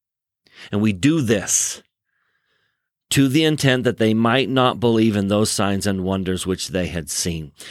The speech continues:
And then if you go to chapter two, verse one, the people began to forget those signs and wonders which they had heard, and began to be less and less astonished at a sign or a wonder from heaven,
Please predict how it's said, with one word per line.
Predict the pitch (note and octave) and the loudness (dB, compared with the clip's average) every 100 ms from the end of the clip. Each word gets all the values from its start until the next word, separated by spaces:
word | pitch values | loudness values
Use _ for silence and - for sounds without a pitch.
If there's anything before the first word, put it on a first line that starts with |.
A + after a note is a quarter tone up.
| - | -12
And | - G#2+ | -4 0
then | A2 | 2
if | A#2+ | 2
you | A#2+ | 2
go | A2+ | 2
to | A2+ | 2
chapter | - A#2 G#2+ G#2+ | 2 0 0 -2
two, | F2+ - A2+ | 0 0 2
verse | G2 G2 - | 2 0 0
one, | G#2+ G#2+ F2+ F2 F2 - - - | 2 2 2 -2 -8 -20 -20 -6
the | - | -4
people | G2 B2 A#2 B2+ | 0 0 2 2
began | A#2 F#2+ A2+ A2+ | 2 0 0 2
to | G#2 | 0
forget | - G#2+ E2+ A2 B2 | 0 -2 0 0 0
those | F#2+ G2 | -2 -2
signs | - A2 G2 F2+ | 0 0 0 0
and | F#2+ F2+ | -2 0
wonders | G2 G2 F#2 F2 | 0 2 0 0
which | F#2+ - | -2 -2
they | F#2 | -2
had | E2+ F2 | 0 -2
heard, | - F#2 E2+ D#2+ - _ _ _ - - - - | -4 -2 -2 -4 -10 _ _ _ -20 -20 -20 -6
and | G2 | 0
began | A2 A2+ C3 | 2 2 2
to | B2+ | 2
be | A2+ | 2
less | G#2 A#2 A#2+ B2+ | 4 2 2 0
and | A2 | 2
less | A2+ - | 2 2
astonished | G2+ - A2+ A#2 G#2 - | 0 0 2 2 2 0
at | G2 | -2
a | F2+ | -2
sign | - A2 G#2 G2 F#2 | 0 0 2 0 -2
or | F#2 F#2 | -2 -2
a | |
wonder | F#2 G2+ G2 | 0 0 0
from | F#2 F#2+ E2+ | -2 -2 -4
heaven, | F#2+ F2+ E2 D#2 | -2 -2 -4 -8